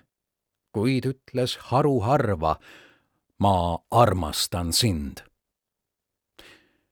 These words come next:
Naine kõneles haruharva,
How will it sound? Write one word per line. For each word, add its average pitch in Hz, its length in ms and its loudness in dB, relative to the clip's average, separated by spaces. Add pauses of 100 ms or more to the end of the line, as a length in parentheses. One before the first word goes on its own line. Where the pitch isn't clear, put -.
(360)
Naine 170 460 6 (680)
kõneles 151 640 6 (180)
haruharva, 92 960 0